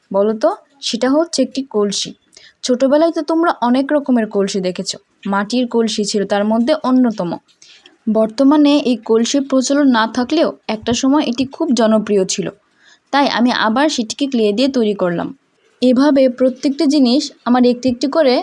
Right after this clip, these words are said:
তৈরি করা হয়ে গেল। তৈরি করার পর সবগুলো জিনিস যখন আমি একসাথে করলাম, তখন দেখে মনে হচ্ছে যে পুরো একটা সংসার নিয়ে বসে আছি।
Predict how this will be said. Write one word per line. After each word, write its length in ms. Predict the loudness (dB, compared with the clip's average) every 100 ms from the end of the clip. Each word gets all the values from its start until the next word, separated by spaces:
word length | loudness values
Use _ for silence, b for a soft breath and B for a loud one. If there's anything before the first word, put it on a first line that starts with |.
| -4 -2
তৈরি 240 | 0 0
করা 220 | 0 2
হয়ে 200 | 2 2
গেল। 220 | 0 -4 -6 _ _ b b b b _ _ -2
তৈরি 240 | 2 2
করার 260 | 4 2 4
পর 160 | 2
সবগুলো 440 | 0 0 0 2 2
জিনিস 260 | 4 4 4
যখন 280 | 2 2
আমি 200 | 2 4
একসাথে 440 | 2 -2 -4 -4 -4
করলাম, 580 | -2 2 2 2 0 -4 -6
তখন 280 | 0 2
দেখে 220 | 2 2 2
মনে 240 | 2 2
হচ্ছে 420 | 2 0 -2 -4 -4
যে 100 | -6
পুরো 260 | -2 0 2
একটা 260 | 2 0 -4
সংসার 500 | 0 0 0 0 2
নিয়ে 140 | 2
বসে 300 | 2 0 -2
আছি। 240 | -4 -6